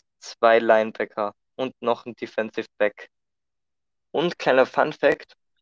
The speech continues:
Sie haben, in dem Draft haben sie Michael Carter und Michael Carter zwei gepickt.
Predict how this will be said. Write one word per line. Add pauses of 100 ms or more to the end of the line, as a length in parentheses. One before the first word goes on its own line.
(380)
Sie
haben,
in
dem
Draft
haben
sie
Michael
Carter
und
Michael
Carter (120)
zwei (560)
gepickt.